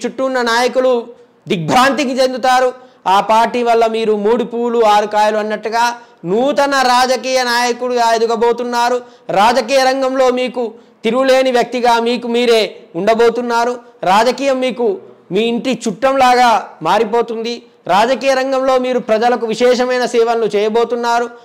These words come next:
విశిష్ట సేవా పురస్కారాలు అందుకోబోతున్నారు. మీ తమ్మునికి మీరు ప్రభుత్వ ఉద్యోగంలో పెట్టించబోతున్నారు. అది మీకు చాలా ఆనందాన్ని ఇస్తుంది. మీ సోదరు యొక్క వివాహం ఈ సంవత్సరంలో జరపబోతుంది. దానికి రాజకీయ ప్రముఖ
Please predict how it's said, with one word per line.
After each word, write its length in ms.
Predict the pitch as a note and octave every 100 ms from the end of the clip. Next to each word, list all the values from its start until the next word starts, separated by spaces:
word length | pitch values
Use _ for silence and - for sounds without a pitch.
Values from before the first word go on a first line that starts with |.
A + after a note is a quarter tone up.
| -
విశిష్ట 380 | F#3 F3 B3+ B3+
సేవా 540 | C4+ - A3 A#3+ B3+ B3+
పురస్కారాలు 680 | B3+ A#3 - A#3 A3+ A3
అందుకోబోతున్నారు. 960 | G3+ F#3 G3 A3+ G#3+ A3 A3+ A3+ A3+ A#3 A#3 - _ F#3+
మీ 140 | A#3
తమ్మునికి 500 | A#3 A#3 B3+ C4+ C4+
మీరు 400 | C4 C4 B3 G#3+ - - -
ప్రభుత్వ 340 | G#3 A3+ C#4
ఉద్యోగంలో 580 | C4 G#3 B3 A#3+ A#3+ A#3
పెట్టించబోతున్నారు. 1120 | G#3 F#3 A3+ A3 A3 A#3 A3+ A#3+ A#3 A#3+ A#3+ - -
అది 140 | F#3 G#3+
మీకు 260 | A#3+ G#3+ A3
చాలా 200 | G3+ A3
ఆనందాన్ని 500 | A#3 A3 A#3 B3 B3
ఇస్తుంది. 460 | A#3+ B3 B3 B3+ B3 - -
మీ 160 | G3 A#3+
సోదరు 340 | A#3+ A#3+ B3+
యొక్క 180 | C4 B3+
వివాహం 600 | B3+ B3+ B3+ B3+ G3+ B3
ఈ 80 | A#3
సంవత్సరంలో 600 | A3+ A#3 A3+ A#3 A#3+ A3+
జరపబోతుంది. 800 | G3 G3+ A3 A#3 A3+ B3 B3 B3 - _ D#3+
దానికి 560 | G#3 B3 A#3+ B3+ A3 - _
రాజకీయ 560 | E3+ G3 A#3 B3 C#4+ C#4
ప్రముఖ 340 | B3+ B3 B3+